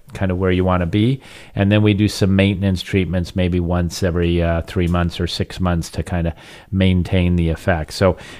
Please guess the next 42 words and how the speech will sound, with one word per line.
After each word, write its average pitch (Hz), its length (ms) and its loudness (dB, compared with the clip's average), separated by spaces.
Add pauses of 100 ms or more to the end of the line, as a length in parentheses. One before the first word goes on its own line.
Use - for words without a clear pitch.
(100)
and 120 200 4
with 143 160 2
microneedling, 143 960 2
um, 98 380 4
the 104 100 4
skin 120 400 0
pen 98 300 4
technology, 98 840 0 (400)
technically 165 460 4
you 110 120 6
are 110 140 8
making 104 480 2 (600)
some 107 200 4
little 107 180 8
micro 101 340 6
punctures 101 540 2
in 95 100 4
the 92 80 2
skin. 101 420 2 (480)
So 110 200 4
theoretically, 120 680 6
you're 104 220 6
opening 120 400 2
up 117 160 2
the 110 100 0
skin 104 280 2
a 98 40 2
little 98 200 2
bit 95 260 2
to 101 480 2
the 101 120 -2
topicals. 95 680 -2
So 98 200 4
when 98 200 2
you're 95 80 0
putting 113 280 0
a 98 60 0
topical 92 500 0
on, 87 280 0
whether 85 280 0
it's 82 220 -4
a 82 180 -2